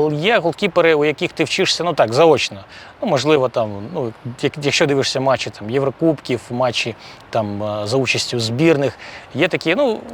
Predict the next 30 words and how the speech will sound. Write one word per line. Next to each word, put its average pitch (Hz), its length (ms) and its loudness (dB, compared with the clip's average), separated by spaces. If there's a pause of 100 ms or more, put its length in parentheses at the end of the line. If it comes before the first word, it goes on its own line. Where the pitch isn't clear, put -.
я 185 260 0
не 190 100 0
досить 190 240 -2
полюбляю 180 320 2
там 175 120 -2
слово 185 240 0
куміри, 254 300 2
але 165 160 6
все - 160 -2
ж - 120 -4
таки 156 180 -2
я 151 160 4
його 143 320 2
використовую, 147 720 0
коли 120 180 -2
спілкуюся 120 640 -2
із 98 360 -8
голкіперами, 139 720 -2
із 110 160 -4
гравцями, 165 480 0 (520)
е, 120 100 -4
тому 147 220 -2
що, - 160 0
ну, 143 240 2 (300)
г-, 143 80 0 (240)
кваліфіковані 175 440 4
гравці, 170 280 0
вони 196 140 2
постійно 202 680 0
навчаються. 131 600 -2